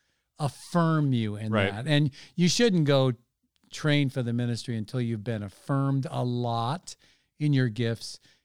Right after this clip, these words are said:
Speaker 1: and God will use different people to sort of, uh, prod you along.
Speaker 2: Right, right. Yeah. Did you ever
Speaker 1: Mm-hmm.
Speaker 2: feel any resistance towards going into ministry, or was it once you felt called, you were just gung-ho, "I'm on my way, this is what I'm doing"?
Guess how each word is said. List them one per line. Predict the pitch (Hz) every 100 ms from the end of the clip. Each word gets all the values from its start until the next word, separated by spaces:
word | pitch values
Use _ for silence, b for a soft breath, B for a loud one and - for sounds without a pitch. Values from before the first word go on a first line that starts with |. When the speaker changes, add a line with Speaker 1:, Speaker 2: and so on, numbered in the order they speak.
| _
Speaker 1:
and | 139 131
God | 143 151 135
will |
use | 127 120 107
different | 123 107 117 107
people | 123 113 110
to | 104
sort | - 117 104
of, | 98 - -
uh, | 117 107 101 -
prod | - 127 120 110
you | 107
along. | 98 101 101 107 90
Speaker 2:
Right, | 104 98 - _ _ -
right. | 104 95 - 127
Yeah. | 120 110 B B B B
Did | 127
you | 131
ever | 190 220 175
Speaker 1:
Mm-hmm. | 98 - _ _ _ _
Speaker 2:
feel | 151 160
any | 156
resistance | 123 107 - 107 - 147 147
towards | - 156 156 - - _ _ _
going | 151 151
into | 151
ministry, | 151 160 156 175
or | 170
was | 123 123 117
it | 123 123 _ _ _ -
once | 117 143 143
you | 139
felt | 123 135 131
called, | - 131 147 120
you | 107 120
were | 120
just | 104 104 - _ _ _ _ 113
gung-ho, | 98 143 147 127 147 151
"I'm | 131 123
on | 135
my | 139 139
way, | 131 131 139
this | 131 117
is | 120
what | 123 120
I'm | 107
doing"? | 104 135 104